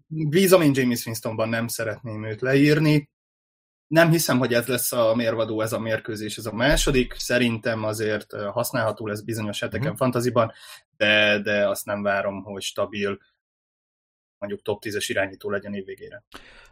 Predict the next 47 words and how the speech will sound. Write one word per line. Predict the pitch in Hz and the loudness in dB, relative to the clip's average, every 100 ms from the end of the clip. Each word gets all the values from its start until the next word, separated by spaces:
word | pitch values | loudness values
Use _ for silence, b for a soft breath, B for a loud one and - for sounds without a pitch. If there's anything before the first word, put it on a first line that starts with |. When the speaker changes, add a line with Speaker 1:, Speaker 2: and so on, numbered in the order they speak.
| _ | _
Speaker 2:
Ö, | 120 120 123 123 | -4 0 0 0
szerintetek | 160 175 196 190 139 - - | 2 2 2 0 -2 -6 -8
a | 120 | -4
csapatoknak | 120 151 156 135 113 | 0 2 2 0 -2
az | 117 | 0
off-season | 123 123 - 120 113 104 110 107 107 - B B B _ - | 0 0 -4 -4 -4 -2 0 0 0 -4 B B B _ -2
hangulata, | 139 120 104 101 98 92 90 _ | 0 0 -2 -4 -4 -8 -8 _
az | - 107 | -8 -2
rányomta | 117 135 139 147 | 0 0 0 -2
egy | 139 | -2
picit | 151 139 135 | -2 -2 -2
a | 139 123 | -2 2
bélyegét, | 143 143 139 139 143 139 - | 2 4 2 0 -2 -4 -12
ö, | 131 131 127 127 127 - | -6 -4 -4 -4 -6 -4
ennek | 131 123 | -4 -2
a, | 127 123 | -2 -2
mondjuk | 123 131 139 123 | 0 0 0 -2
úgy, | 117 | -4
hogy | 120 | -4
sok | - 131 | -2 -4
csapatnak | - 104 113 110 | -2 -4 -6 -6
az | 110 | -2
álmoskás, | 113 113 110 - 110 104 - | -2 -2 -4 -6 -6 -6 -6
vagy | 104 | -4
inkább | 117 110 104 | -2 -2 -2
úgy | 107 | 0
mondom, | 107 107 | 0 0
hogy | 107 107 B B B | -2 -4 B B B
hullámvasútszerű | 135 131 107 107 - 117 110 104 | 2 2 2 -2 -4 -4 -4 -4
teljesítménye? | 107 110 101 113 120 117 | -2 -4 -4 -4 -2 0
Itt | 120 | -2
most | 135 127 | -2 -4
elsősorban | 156 151 156 135 127 | -4 -2 -4 -2 -4
természetesen | 120 123 123 110 113 117 | 0 0 0 -2 -4 -2
a | 107 | -2
Green | 104 113 107 | 0 -2 0
Bay-re | 110 110 | 0 0
vadászok, | 107 110 113 110 - 120 | 0 -2 -2 -2 -4 -4
meg | 117 | -2
azokra | 131 151 127 | -2 0 -2
a | |
csapatokra, | 113 120 113 110 117 | -2 -4 -6 -8 -4
ahol | 107 107 | -2 0
voltak | 120 127 120 | 2 0 0
azért | 107 107 104 104 | -4 -4 -6 -6
úgymond | 107 104 101 | -6 -6 -6
problémák. | 113 107 107 110 117 151 - _ | -6 -4 -4 -4 -2 -2 -4 _